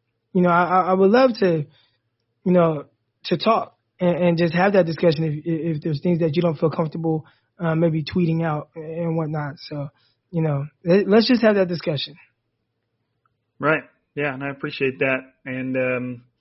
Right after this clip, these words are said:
Speaker 2: and same goes for me. Not that, like I said, not that my, necessarily my opinion and my experiences are nearly as valuable right now, but i-, if there's anything you wanna say to us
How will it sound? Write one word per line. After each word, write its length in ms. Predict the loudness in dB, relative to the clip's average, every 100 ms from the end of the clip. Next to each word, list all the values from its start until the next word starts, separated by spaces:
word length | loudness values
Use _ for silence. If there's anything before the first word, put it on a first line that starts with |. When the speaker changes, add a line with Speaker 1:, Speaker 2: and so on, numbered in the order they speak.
| _ -12
Speaker 2:
and 100 | 0
same 220 | 0 4
goes 200 | 2 2
for 80 | 0
me. 160 | 0
Not 280 | 2 2 4
that, 120 | 4 4
like 180 | 0 0
I 40 |
said, 220 | -2 0
not 160 | 0 0
that 80 | 0
my, 320 | 0 -2 -4 -12 -20 -18 -8
necessarily 400 | -4 6 8 8
my 180 | 6 2
opinion 400 | 0 0 0 0
and 80 |
my 100 | 0
experiences 680 | -2 -2 -2 0 -2 -4 -2
are 80 | 0
nearly 340 | 2 2 2 2
as 80 |
valuable 400 | 2 2 4 2
right 180 | 2 2
now, 200 | 0 -2
but 160 | 0 -2
i-, 40 | -2 -2
if 180 | 0 -2 -4
there's 300 | 0 2 2 0
anything 440 | -2 0 -2 -2 _ -20 -20 -4
you 120 | 2
wanna 200 | 2 2
say 180 | 4 8
to 80 | 8
us 360 | 8 4 -16